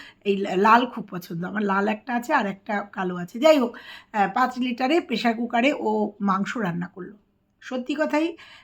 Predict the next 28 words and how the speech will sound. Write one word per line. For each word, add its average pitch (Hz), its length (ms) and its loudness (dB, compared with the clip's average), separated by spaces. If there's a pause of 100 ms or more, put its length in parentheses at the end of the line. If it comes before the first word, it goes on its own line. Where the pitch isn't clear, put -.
আহ, 202 320 2
উম, 175 420 -8 (120)
কিছু 311 240 0
রান্না 254 480 8 (320)
প্রশংসা 254 440 0
না 220 180 4
করলে 262 320 0
না, 220 160 4
মন্দিরা, 214 440 2 (120)
কিছু 277 200 -4
রান্না, 220 280 2
যেমন 226 220 0
কালকে 233 480 -2 (240)
পনির 277 340 4
দিয়ে 254 140 4
ডাল 220 280 6
করেছিল 233 420 -2
না, 214 80 2
আমি 208 200 2
কোনোদিনও 240 440 2
খাইনি, 240 600 2
কোনোদিনও 285 440 4
রান্না 202 320 4
করিনি, 175 380 -6 (300)
তবে 247 200 2
দেখে 226 240 2
ভালো 170 240 -2
লাগলো। 175 320 -10